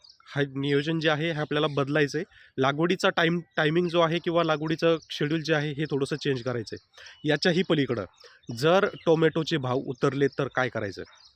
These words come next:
आता सगळ्यात मोठा प्रश्न हा आहे की जर श-, प-, दोन रुपये तीन रुपये किलो जर टोमॅटो जायला लागला तर शेतकऱ्याचा खर्चसुद्धा निघणार नाही. अशा परिस्थितीत मग काय करायचं? तर मित्रांनो, आता गरज आलेली आहे शेतकरी एकत्र होण्याची.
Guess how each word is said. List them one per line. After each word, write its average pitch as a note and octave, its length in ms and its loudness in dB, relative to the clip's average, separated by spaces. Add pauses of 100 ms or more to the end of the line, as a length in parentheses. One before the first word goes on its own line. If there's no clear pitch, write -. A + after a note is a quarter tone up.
(280)
आता A#2 200 -4
सगळ्यात D3 360 -2
मोठा D#3 200 0
प्रश्न D#3 280 -4
हा D3 120 0
आहे C3+ 120 0
की C3+ 140 -8
जर C#3+ 180 0
श-, - 100 -4 (480)
प-, B2+ 180 0
दोन C3 240 0
रुपये C#3+ 280 0
तीन D#3 140 0
रुपये D3+ 220 -4
किलो D#3+ 160 -4
जर D#3+ 120 2
टोमॅटो D#3 320 0
जायला D3+ 200 0
लागला A#2+ 240 -2 (680)
तर E3 140 6
शेतकऱ्याचा E3 580 0
खर्चसुद्धा D#3 460 0
निघणार B2+ 340 0
नाही. E2+ 140 -8 (960)
अशा C#3 180 0
परिस्थितीत D#3+ 480 0
मग D#3 100 0
काय C#3 220 0
करायचं? A#2+ 300 -6 (1120)
तर C#3+ 100 2
मित्रांनो, D3+ 360 0
आता C3+ 200 -2
गरज C3 300 -2
आलेली C#3+ 280 -2
आहे C#3+ 300 -2
शेतकरी C3+ 640 -6
एकत्र C3 280 -6
होण्याची. A2 400 -8